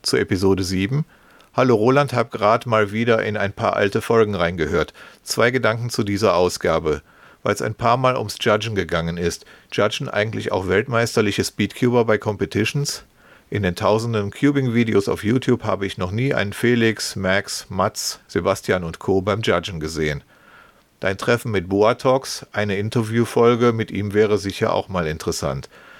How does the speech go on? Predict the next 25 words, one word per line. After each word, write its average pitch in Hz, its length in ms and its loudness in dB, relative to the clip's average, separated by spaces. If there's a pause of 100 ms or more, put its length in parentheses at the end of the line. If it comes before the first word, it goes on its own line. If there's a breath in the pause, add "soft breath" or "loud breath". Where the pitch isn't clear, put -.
(180 loud breath)
Danke, 113 600 0
liebe 95 200 -4
Grüße 104 400 0
und 107 200 -2
weiterhin 104 440 0
viel 110 240 -2
Erfolg 78 460 -4
beim 95 140 -2
Podcasten.“ 76 760 -6 (1040)
Und 95 160 -8
meine 90 280 -2
Antwort 113 440 0
war: 107 300 4 (540 soft breath)
„Ja, 110 160 4
den 95 180 0
Boatox 117 540 2
sollte 123 260 2
ich 113 100 -4
doch 110 140 0
vielleicht 101 360 0
wirklich 101 300 0
mal 80 160 -2
fragen. 73 500 -2
Gute - 280 -6
Idee. 82 460 -2